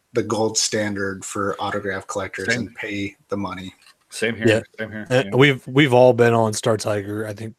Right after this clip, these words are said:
Speaker 4: for fifteen or twenty years.
Speaker 3: Star
Speaker 4: So,
Speaker 3: Archive.
Speaker 1: Yep.
Speaker 4: Star Archive back in the day.
Speaker 3: <laughs>
Speaker 4: So, um, and we've tried other services, and they don't even hold a candle to Star Tiger.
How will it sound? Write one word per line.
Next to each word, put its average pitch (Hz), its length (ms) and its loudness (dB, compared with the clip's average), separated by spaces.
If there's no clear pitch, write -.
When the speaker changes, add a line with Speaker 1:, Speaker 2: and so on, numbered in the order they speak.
Speaker 4:
for 107 320 -2
fifteen 113 460 0
or 101 40 -4
twenty 104 320 -4
years. 98 440 -6
Speaker 3:
Star 135 380 6
Speaker 4:
So, 143 80 8
Speaker 3:
Archive. 117 480 6
Speaker 1:
Yep. 113 260 -2
Speaker 4:
Star 120 260 4
Archive 113 440 4
back 104 200 -2
in 110 60 -6
the 104 80 -4
day. 104 320 -2
Speaker 3:
<laughs> - 60 -20
Speaker 4:
So, 120 600 6
um, 110 600 2
and 113 300 -2
we've 139 180 2
tried 123 380 6
other 117 320 -2
services, 120 760 2
and 113 160 -6
they 110 60 -2
don't 107 160 -2
even 101 140 -6
hold 107 180 -2
a - 360 -12
candle 95 500 -6
to 117 100 -10
Star 101 240 -2
Tiger. 98 400 -6